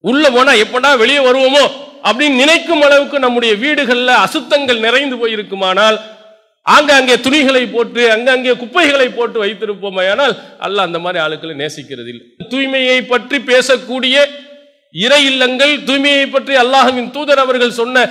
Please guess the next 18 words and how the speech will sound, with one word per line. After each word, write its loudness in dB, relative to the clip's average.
அந்த 0
இறை 4
இல்லங்களிலே 0
நீங்கள் -2
பார்த்தீர்களானால் 0
எல்லாத்திலையும் -2
குப்பைகள் -8
நிறைந்திருக்கும். -12
போனோம்னா -2
அங்கங்க -2
முனை -4
முள்ள -4
பார்த்தீங்கன்னா -4
வெறும் -6
ஒட்டடை, -8
அதை 0
அடைக்கிறது 0
கிடையாது. -6